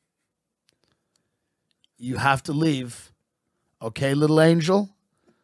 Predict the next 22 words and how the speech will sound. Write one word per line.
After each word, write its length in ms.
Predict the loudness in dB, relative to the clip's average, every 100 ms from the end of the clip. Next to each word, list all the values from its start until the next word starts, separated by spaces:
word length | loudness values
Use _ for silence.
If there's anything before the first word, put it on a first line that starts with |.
| _
Daddy'll 400 | -6 -2 0 0
be 160 | 0 0
home 220 | 0 0
soon." 400 | -4 -4 -4 -4 -12 _ _ _ _ _ _ _ _ _ _ _ _ _ _
And 200 | -12 -4
then 140 | -2 0
the 80 | 0
mother 340 | 0 0 -2
comes 380 | -6 -12 -10 -12
in 300 | -12 -16 -18 -20 _ _ _ _ _
and 160 | -14 -10
she 200 | -6 -6
goes, 380 | -4 -4 -4 -10 _
"How 380 | _ -6 2 2
can 240 | 2 -4 -6
you 100 | -4
sit 380 | -4 -6 -8
there 240 | -6 -4 -4
as 160 | -6
a 40 | -8
man 460 | -8 -6 -8 -8
<laughs> 1040 | -10 -14 -12 -14 -14 -18 -16 -20 _ -20